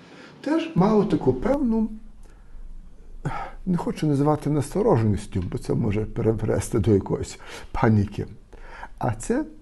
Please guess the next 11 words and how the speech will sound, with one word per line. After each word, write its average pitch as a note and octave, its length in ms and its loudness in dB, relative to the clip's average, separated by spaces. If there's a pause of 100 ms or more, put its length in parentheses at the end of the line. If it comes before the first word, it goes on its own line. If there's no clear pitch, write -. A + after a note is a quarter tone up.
(300)
для B2 100 0
того G#3 320 -2
таку G3+ 460 -4 (320)
дбати F3+ 440 -2
про C3+ 180 -4
здоров'я F2+ 560 -6 (600)
і D3 80 -2
пам'ятати, C3 680 -4 (500)
що - 240 -6
онкологію C#3+ 760 2 (640)
можна F#3+ 500 -2